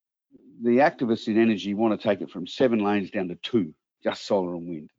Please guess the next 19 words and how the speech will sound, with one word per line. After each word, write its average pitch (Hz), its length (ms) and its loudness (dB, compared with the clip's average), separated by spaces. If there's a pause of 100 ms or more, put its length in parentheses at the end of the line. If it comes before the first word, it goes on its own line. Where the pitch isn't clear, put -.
But 131 100 -20
that's - 280 -10 (240)
essentially 98 540 -4
almost 87 340 -10
impossible. - 540 -16 (520)
We 95 120 -4
have 117 300 0
to 110 80 -14
have 104 360 0
a 92 60 -4
number 101 400 0
of 90 140 -8
lanes, 90 360 0
either 78 140 -16
it's - 220 -20
gas 113 320 0
or - 60 -20
it's - 100 -20
hydrogen 95 600 -2